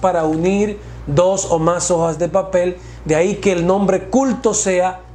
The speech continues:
grapadora. Sin embargo, como parte de su función también es engrapar, engrapar, dice la rae que es correcto decirle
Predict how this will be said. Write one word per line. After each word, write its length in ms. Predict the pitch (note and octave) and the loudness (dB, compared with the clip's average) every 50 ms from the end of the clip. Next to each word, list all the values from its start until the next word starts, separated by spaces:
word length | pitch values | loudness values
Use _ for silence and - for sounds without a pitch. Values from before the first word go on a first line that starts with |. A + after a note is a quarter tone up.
| - | -14
grapadora. 720 | - D3 E3 F3+ F3 F3 - E3+ D3+ C3 A#2 A2 - - - | -4 -2 0 0 0 0 -2 -4 -4 -4 -8 -12 -14 -10 -8
Sin 320 | - - - C4+ C#4+ D4 | -6 -2 0 2 2 2
embargo, 680 | C#4 B3+ A3 F#3+ G#3 G3+ G3 F3+ D3 E3 F3 F#3 F#3 - - - - - - - - - - - - | 2 2 2 2 2 2 2 0 0 0 0 0 -2 -6 -16 -20 -20 -20 -18 -18 -18 -16 -16 -16 -2
como 480 | - - A3 A3+ A3+ A#3 A3+ G#3 - - | 0 2 2 4 2 2 0 0 0 0
parte 320 | - A#3 B3+ C4 - C4+ | 0 0 0 0 0 2
de 120 | B3+ B3 A#3 | 2 2 2
su 140 | E3 A3+ G#3 | 2 0 0
función 580 | F3 A3 A3 G3+ - - G#3 G3+ F#3 F3+ F3 | 0 0 0 0 2 2 2 2 2 -2 -2
también 380 | - F3 E3+ E3 D#3+ F3+ F3+ F#3 | -2 -2 -2 0 0 2 2 2
es 280 | F#3+ G3 G3 - - - - - - - - - - | 2 0 -2 -4 -8 -14 -20 -20 -20 -20 -18 -2 0
engrapar, 1300 | A#3 B3 B3+ A#3 A3 G#3+ G#3 G3+ F3 F3 F#3 E3+ E3+ E3+ E3+ D#3+ D#3+ E3 E3+ E3 D#3 C#3+ C#3 C#3+ D#3 E3+ - - | 0 2 2 2 2 2 2 2 2 2 2 2 2 2 2 0 0 0 0 0 0 0 -2 -4 -6 -8 -8 -2
engrapar, 800 | - G#3+ G#3+ G#3 G#3 F#3+ F#3+ F#3+ F#3 F3+ - E3 D#3 D3+ D3+ D3+ - - - - - - - - - - | -2 0 0 0 0 2 2 0 0 0 0 0 0 0 -2 -4 -10 -14 -18 -20 -20 -18 -18 -18 -14 -4
dice 320 | D#3+ E3 G#3 G3 - G#3 | -2 0 0 2 2 2
la 160 | G#3 G#3 G#3 F3+ | 2 2 2 2
rae 380 | F3+ F#3 F#3 F3 F#3 F#3+ F3+ | 2 2 2 2 0 -2 -2
que 160 | - F3 F3+ | -2 -2 0
es 120 | F3+ F3 - | 0 -2 -2
correcto 500 | - F3+ E3 E3 E3+ F3 E3+ - - E3 | -2 -2 0 2 2 0 0 0 -2 0
decirle 580 | D#3+ D#3+ D3+ - - F#3+ F3+ F3+ F3 D#3 D#3+ | 0 0 -2 -2 -2 -2 0 0 0 0 -2